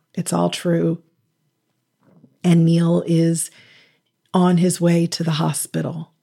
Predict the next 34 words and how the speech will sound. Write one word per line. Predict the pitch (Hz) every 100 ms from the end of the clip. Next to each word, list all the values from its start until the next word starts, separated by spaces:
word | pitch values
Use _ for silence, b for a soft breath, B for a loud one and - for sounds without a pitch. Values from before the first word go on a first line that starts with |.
| _ _ _ _ _ _ _ _ _ _ _ _ -
That | 190 208 214
was | 240 202 175
the, | 208 190 180 - _ _ -
<laughs> | - 170 - _ - - - _
the | 180 190
next | 190 190 - 175
big | 170 175
shock | - - 170 165 - -
of | 180 151
the | 165
day, | 156 160 160 160
that | 160 160
he | 175
was | 165 165
somehow | - - 175 170 160 151
alive. | 165 147 131 196 147 175 - b b b _
And | 185 180
I |
remember | 175 180 175 170 170
saying | 170 165 165
to | 160
my | 160
pastor, | - 165 160 - 170
"You | 165 185 190
mean | 202
that | 220 220
motherfucker | 170 175 175 - 175 175
didn't | 165 180
have | 175 175
the | 160
decency | 151 160 160 180 175 180
to | - 170
kill | - - 175 180
himself?" | 220 240 - 262 294 - -